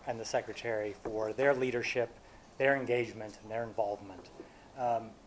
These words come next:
but maybe let me address the involvement of the government of Nepal more broadly. Uh, and that involvement has, of course, been across governments. Um, and really, its commitment to ensuring that this program meets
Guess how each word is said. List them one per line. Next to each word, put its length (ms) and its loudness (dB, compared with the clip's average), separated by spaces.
but 120 2
maybe 180 4
let 160 10
me 80 4
address 540 10
the 100 -2
involvement 480 6
of 100 -4
the 80 -8
government 560 2
of 60 -14
Nepal 360 4
more 180 -2
broadly. 400 0
Uh, 440 4
and 160 -4
that 360 6
involvement 560 12
has, 160 -4
of 100 -10
course, 200 0
been 160 -4
across 340 12
governments. 500 -4
Um, 440 -2
and 200 -6
really, 540 6
its 180 0
commitment 840 0
to 160 -2
ensuring 460 4
that 120 0
this 160 0
program 760 4
meets 480 -4